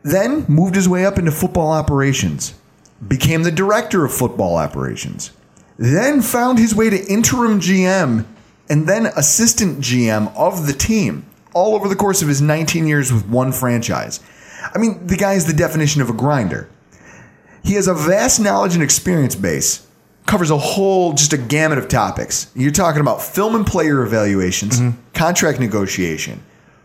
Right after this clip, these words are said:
Speaker 1: pro and collegiate scouting. He's, he's been involved in every single one of these processes in some capacity for the Carolina Panthers.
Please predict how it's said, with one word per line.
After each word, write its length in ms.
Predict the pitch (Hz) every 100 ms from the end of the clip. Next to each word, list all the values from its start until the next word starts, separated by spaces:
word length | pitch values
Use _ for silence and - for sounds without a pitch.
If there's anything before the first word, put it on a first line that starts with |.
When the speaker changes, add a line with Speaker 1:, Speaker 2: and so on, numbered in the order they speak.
| _ -
Speaker 1:
pro 260 | 139 139
and 80 | 151
collegiate 420 | 147 147 147 143
scouting. 420 | - 143 143 107 92
He's, 300 | - 147 151
he's 420 | 147 135 147 131
been 720 | 113 - _ - 113 127 143
involved 520 | 156 143 123 127 127 113
in 80 |
every 300 | - 120 139 135
single 260 | 151 139
one 160 | 123 127
of 60 |
these 140 | 113 110
processes 760 | - 151 160 156 117 95 92
in 80 | 101
some 280 | - 131 131
capacity 580 | 120 120 131 147 107 87
for 380 | - 139 135 120
the 920 | 120 - - - _ 104 110 104 117
Carolina 380 | - 127 117 113
Panthers. 580 | 110 165 147 64 -